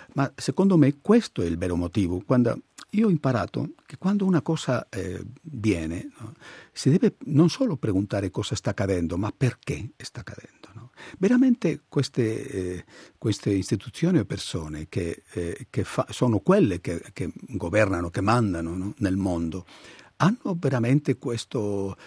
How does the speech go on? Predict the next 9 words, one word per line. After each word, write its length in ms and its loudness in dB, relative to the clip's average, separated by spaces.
desiderio 800 0
di 60 -2
aiutare 500 -2
gli 80 -4
omosessuali, 640 -2
per 140 -6
esempio? 440 -6
O 220 6
stanno 240 2